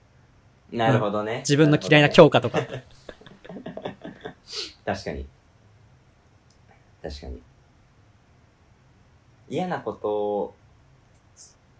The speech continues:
Speaker 1: を、嫌なことをやるのにモチベーションまず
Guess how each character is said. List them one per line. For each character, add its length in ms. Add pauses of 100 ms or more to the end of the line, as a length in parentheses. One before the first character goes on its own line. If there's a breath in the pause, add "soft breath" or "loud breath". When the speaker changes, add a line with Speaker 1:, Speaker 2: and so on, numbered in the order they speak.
Speaker 1:
を、 300 (640)
嫌 200
な 120
こ 100
と 140
を 80
や 120
る 140
の 100
に 180
モ 140
チ 120
ベ 80
ー 20
シ 100
ョ 40
ン 20
ま 100
ず 320